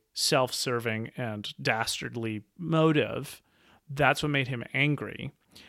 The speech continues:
And so even though it affected him personally, I still think it was righteous anger, because he's angry. He's angry at what Lamar did, but he, I would argue philosophically, he's angry at the fact that basically Lamar used the deepest thing that John cared about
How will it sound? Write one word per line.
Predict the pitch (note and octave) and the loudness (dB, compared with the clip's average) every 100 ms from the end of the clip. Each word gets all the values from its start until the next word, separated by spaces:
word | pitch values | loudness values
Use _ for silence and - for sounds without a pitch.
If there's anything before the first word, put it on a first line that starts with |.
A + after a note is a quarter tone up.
| - | -6
And | D3+ | 2
so | D3 | 6
even | E3 G3+ | 6 6
though | F#3 | 6
it | D#3 | 4
affected | B2+ F3+ F#3 - C#3 | 4 6 6 6 0
him | C3 | 0
personally, | - E3+ - C3+ | 0 2 2 0
I | B2 C3+ | 0 0
still | - F3+ | 2 0
think | E3+ E3 | 2 0
it | C#3+ | -2
was | A#2+ | -2
righteous | A#2+ C3 D3+ E3+ - | 2 4 4 2 2
anger, | C#3 B2 B2 | 2 4 2
because | B2 - B2 A#2+ | 0 -2 -2 0
he's | B2 - E3 | -2 -2 0
angry. | D#3+ D#3+ E3 D#3+ - - - _ _ _ _ _ _ _ _ - | 2 4 4 4 0 -18 -20 _ _ _ _ _ _ _ _ -10
He's | E3 E3+ | 0 8
angry | A3 C#4 C4+ | 8 10 8
at | F#3+ | 8
what | F#3 | 4
Lamar | E3+ D3+ C#3+ | 4 4 4
did, | C3+ A#2 | 4 2
but | - D#3 | 0 -2
he, | D#3 - - | -4 -6 -2
I | D#3+ E3+ | 4 4
would | D#3 C#3+ | 4 0
argue | C#3 C3+ B2 A2 A2 | 0 0 0 -6 -8
philosophically, | - - - F#3+ F3 C#3+ C3+ A#2+ | -4 -2 4 10 10 10 0 0
he's | C3+ C#3 - | 0 -2 0
angry | D#3 D3+ D3 C#3+ | 2 2 2 2
at | C#3 C#3+ | 2 -2
the | C#3 | -4
fact | - B2+ A#2+ - - - - _ _ _ - | -2 -2 0 -4 -10 -20 -20 _ _ _ -6
that | C#3 B2+ | -6 2
basically | D#3 D#3 E3+ D3 D3 | 6 6 4 0 0
Lamar | C3+ C3 B2 B2 | 2 2 2 2
used | B2 A#2+ - C3+ | 2 -2 -2 -4
the | C#3 | -2
deepest | B2 C#3 C3 C#3 - | 2 2 2 -2 -4
thing | - - C3+ D3+ F#3+ F#3+ - | -8 -2 0 2 0 -2 -4
that | C3 | -2
John | C3+ B2+ | 0 0
cared | B2+ C#3+ C#3 | 0 -2 0
about | C3+ C3 | 2 0